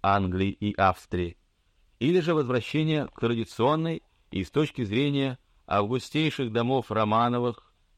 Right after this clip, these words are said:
Габсбургов, Гогенцоллеров, принципиальной политики восстановления на французском троне законной династии Бурбонов.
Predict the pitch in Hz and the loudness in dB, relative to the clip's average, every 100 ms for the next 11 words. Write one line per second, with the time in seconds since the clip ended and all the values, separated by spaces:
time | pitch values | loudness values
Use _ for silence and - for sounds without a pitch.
0 | _ - 110 117 110 110 110 113 110 - | _ 0 2 2 0 -2 0 2 0 -4
1 | _ _ _ - 90 113 104 92 - 120 | _ _ _ -2 0 2 0 -2 2 2
2 | 120 120 123 - _ _ _ _ _ _ | 2 0 0 -2 _ _ _ _ _ _
3 | - 131 123 131 143 156 151 139 120 113 | -2 -2 -2 -2 2 2 2 0 2 2
4 | 131 - 120 123 117 - _ _ - 95 | 0 -2 -4 -2 -2 -4 _ _ -2 -2
5 | 120 - 117 117 135 131 107 101 - 107 | 0 0 2 2 2 2 2 0 0 0
6 | 95 113 - 101 90 117 135 127 - 92 | 0 -4 -2 -4 0 0 2 0 -2 0
7 | 101 - 117 135 131 117 101 98 95 - | 0 2 2 4 2 2 2 2 -2 -4
8 | 95 92 87 73 60 | -2 -2 -2 -4 -6